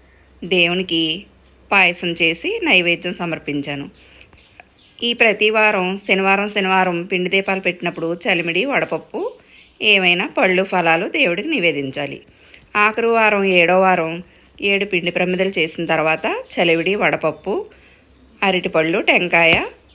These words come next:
నివేదించి, ఏదైనా పాయసాన్ని వండి దేవుడికి నివేదిస్తే అష్టైశ్వర్యాల్ని,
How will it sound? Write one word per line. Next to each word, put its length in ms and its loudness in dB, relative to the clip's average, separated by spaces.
నివేదించి, 680 0
ఏదైనా 360 2
పాయసాన్ని 680 0
వండి 420 -2
దేవుడికి 460 0
నివేదిస్తే 540 -2
అష్టైశ్వర్యాల్ని, 880 0